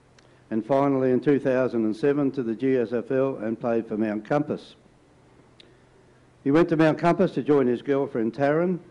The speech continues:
who was a star netballer at the Mount Compass Netball Club. Marcus played sixty-five games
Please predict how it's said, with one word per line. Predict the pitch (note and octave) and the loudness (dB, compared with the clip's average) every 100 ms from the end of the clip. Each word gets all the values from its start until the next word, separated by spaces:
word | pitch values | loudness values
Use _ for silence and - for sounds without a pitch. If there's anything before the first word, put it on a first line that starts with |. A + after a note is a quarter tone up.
| - - - - | -20 -20 -20 -10
who | A#2+ | -8
was | G#2+ | -8
a | |
star | G#2 C#3+ B2+ | -6 -2 0
netballer | A#2+ C#3 - C3+ D3 E3 C#3 B2+ | 0 -2 -2 0 2 0 -4 -8
at | A#2 B2 | -10 -6
the | B2 B2 | -6 -4
Mount | A2+ A#2 A#2 | -4 -4 -4
Compass | C3 A2 A#2 G#2 | -4 -4 -6 -4
Netball | C3+ - B2+ A2 | -4 -4 -6 -6
Club. | A2 E2 - - - _ _ - _ - _ - _ _ _ - | -8 -10 -14 -20 -20 _ _ -20 _ -20 _ -20 _ _ _ -8
Marcus | C3+ E3+ E3 D3+ | 0 2 2 -2
played | D3+ C#3+ C#3 | 0 0 0
sixty-five | - F3 - D3+ D#3 C#3+ C3+ B2 | -2 -8 -6 -6 0 0 0 0
games | C#3+ D#3 D#3 | 0 0 -2